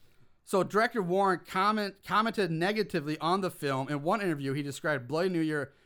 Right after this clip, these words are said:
as a very terrible experience for me. In fact, it turned out to be a bloody nightmare.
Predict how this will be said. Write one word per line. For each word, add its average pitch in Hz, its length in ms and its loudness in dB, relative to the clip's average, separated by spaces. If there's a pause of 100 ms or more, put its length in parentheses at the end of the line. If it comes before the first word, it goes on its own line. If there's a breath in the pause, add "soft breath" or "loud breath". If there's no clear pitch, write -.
(120 soft breath)
as 160 140 -2
a 147 100 -2
very 175 480 0
terrible 196 520 -2
experience 180 540 -4
for 131 120 -6
me. 113 180 -6
In 131 180 -6
fact, 180 320 -2
it 160 100 -8
turned 196 220 -4
out 185 140 -2
to 175 60 -12
be 151 160 -4
a 131 40 -6
bloody 151 380 -2
nightmare. 131 560 -6